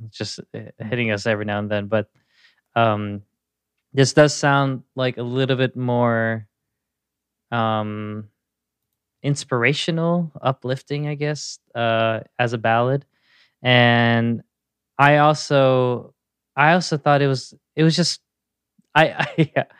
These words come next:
Speaker 1: I, I will be honest and say I thought it was just fine. Like,
Speaker 2: Oh, okay.
Speaker 1: but
Speaker 2: <laughs>
Speaker 1: yeah, it, it was, it wasn't,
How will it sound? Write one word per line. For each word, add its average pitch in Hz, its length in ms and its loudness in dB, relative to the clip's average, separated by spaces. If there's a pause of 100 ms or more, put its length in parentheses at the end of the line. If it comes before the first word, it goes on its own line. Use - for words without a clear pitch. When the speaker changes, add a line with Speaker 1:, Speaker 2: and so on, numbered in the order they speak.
(600)
Speaker 1:
I, 180 240 4
I 185 300 2
will 214 200 0
be 151 180 2
honest 135 340 2
and 131 80 -10
say 127 240 2
I 160 180 2
thought 196 180 4
it 196 40 4
was 185 120 0
just 185 180 -4
fine. 175 320 0 (400)
Like, 156 120 6
Speaker 2:
Oh, 156 80 4
okay. 160 200 0 (100)
Speaker 1:
but 160 360 4
Speaker 2:
<laughs> - 40 -6
Speaker 1:
yeah, 147 200 6
it, - 360 -8 (140)
it 156 200 0
was, 160 540 0 (1080)
it 151 220 -2
wasn't, 170 840 0